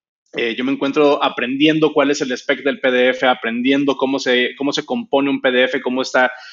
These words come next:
desarrollado un P D F, lo que se puede hacer con un P D F y todo lo que conlleva este formato, ¿no? Y ustedes se preguntarán, "Bueno, ¿qué, qué andaba haciendo yo ahí?". Resulta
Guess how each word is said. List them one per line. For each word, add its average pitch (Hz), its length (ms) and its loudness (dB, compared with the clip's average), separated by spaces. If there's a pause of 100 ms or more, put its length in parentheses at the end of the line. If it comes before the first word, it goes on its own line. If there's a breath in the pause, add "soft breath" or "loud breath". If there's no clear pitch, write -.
(220 loud breath)
desarrollado 135 600 4
un 151 120 0
P 143 120 2
D 139 100 4
F, 143 160 -2
lo 127 140 0
que 123 80 -6
se 127 140 -8
puede 151 240 2
hacer 143 220 -2
con 135 140 -6
un 131 120 -8
P 127 100 0
D 117 160 2
F 120 120 -6
y 123 80 -6
todo 123 120 0
lo 123 120 -2
que 131 120 -6
conlleva 113 400 0
este - 160 -8
formato, 110 400 -6
¿no? 120 160 -4
Y 120 140 -4
ustedes - 260 -8
se 135 80 -12
preguntarán, 113 440 -4
"Bueno, 117 240 -4
¿qué, 127 140 -2 (100)
qué 135 100 0
andaba 131 340 0
haciendo 120 320 -2
yo 120 100 2
ahí?". 113 160 0 (800 soft breath)
Resulta 156 680 2